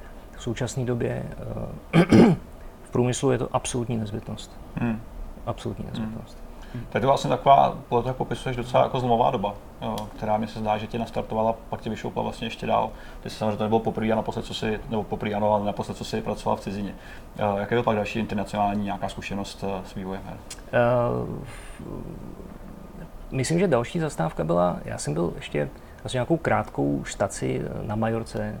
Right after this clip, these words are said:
Speaker 1: to tady nikde neuvádím, protože, protože to bylo bizarní, to bylo, to byla firma, kterou, eh, si místní rodina, která provozovala, eh, síť, eh,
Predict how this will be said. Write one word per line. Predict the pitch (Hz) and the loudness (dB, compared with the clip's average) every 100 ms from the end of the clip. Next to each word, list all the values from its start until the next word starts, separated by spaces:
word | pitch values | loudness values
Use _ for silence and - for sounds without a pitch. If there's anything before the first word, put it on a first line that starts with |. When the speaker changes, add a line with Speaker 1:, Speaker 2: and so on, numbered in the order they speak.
| 127 - 139 139 - | -10 -10 -10 -10 -8
Speaker 1:
to | 113 | -2
tady | 120 | 0
nikde | 117 120 | 2 2
neuvádím, | 120 110 107 107 104 | 2 2 2 2 -2
protože, | - - 107 139 - - - - - - - - - - | -4 -6 0 0 0 -6 -16 -16 -16 -14 -14 -14 -14 -8
protože | 110 104 110 110 | -6 -2 0 2
to | |
bylo | 110 123 | 2 2
bizarní, | 110 104 113 120 127 | 2 2 2 2 0
to | 123 | 0
bylo, | 110 131 | 2 2
to | 131 113 | 2 0
byla | 123 143 | 0 -2
firma, | - 110 120 131 139 147 156 - | 0 2 4 4 2 0 -4 -8
kterou, | - 117 120 131 139 139 - - - - - | -2 2 4 4 4 0 -8 -14 -14 -8 -4
eh, | 107 104 107 | -2 0 -2
si | - 120 | 0 2
místní | 117 117 - 151 156 170 156 | 2 0 -2 0 2 2 2
rodina, | 117 113 110 101 104 147 156 | 0 2 0 0 -2 -4 -6
která | - 151 127 | -2 0 0
provozovala, | - 113 110 120 131 139 147 147 - | 0 0 0 -2 0 0 0 -2 -4
eh, | 110 107 | -2 -2
síť, | 107 - 120 127 | -4 -4 -4 -4
eh, | - | -4